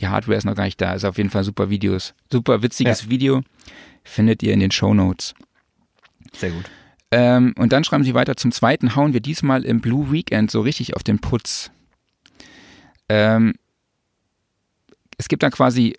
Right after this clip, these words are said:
Speaker 1: du kaufst ein beliebiges Gerät und erhältst einen Tube-Summing-Mixer,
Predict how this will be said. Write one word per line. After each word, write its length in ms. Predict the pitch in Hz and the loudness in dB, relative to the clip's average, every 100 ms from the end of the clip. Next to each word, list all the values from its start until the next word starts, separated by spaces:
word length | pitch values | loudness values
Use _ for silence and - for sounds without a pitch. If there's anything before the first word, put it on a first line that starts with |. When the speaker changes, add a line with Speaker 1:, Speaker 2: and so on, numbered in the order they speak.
| _ - | _ -6
Speaker 1:
du 80 | |
kaufst 320 | 110 135 156 - | -2 -2 -2 0
ein 340 | 120 151 160 | 0 0 0
beliebiges 480 | 107 123 156 151 - | 0 0 0 -6 -6
Gerät 500 | 131 101 101 147 - | -4 0 2 0 -2
und 160 | 107 98 | -2 0
erhältst 520 | 101 120 - - - | 0 0 -2 -6 -2
einen 220 | 113 113 | 0 0
Tube-Summing-Mixer, 1300 | - 127 160 - 117 110 104 98 - - 107 127 | 0 -4 -4 -4 0 2 2 0 -2 -2 0 0